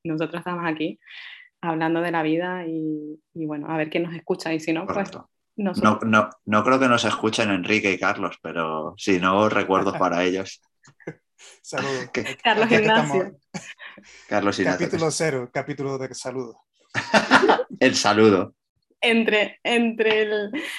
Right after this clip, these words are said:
Speaker 1: entre los test y el, y los saludos,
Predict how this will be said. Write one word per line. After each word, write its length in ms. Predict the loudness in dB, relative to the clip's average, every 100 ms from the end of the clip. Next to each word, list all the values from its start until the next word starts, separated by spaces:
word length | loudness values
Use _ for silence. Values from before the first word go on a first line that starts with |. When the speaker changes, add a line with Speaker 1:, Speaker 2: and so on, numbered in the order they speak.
| -6 0
Speaker 1:
entre 400 | 2 2 2 4
los 280 | 2 0
test 260 | 0 2 4
y 60 | 4
el, 260 | 2 -2 -4
y 120 | -2
los 180 | -2 0
saludos, 460 | -2 -2 -2 -4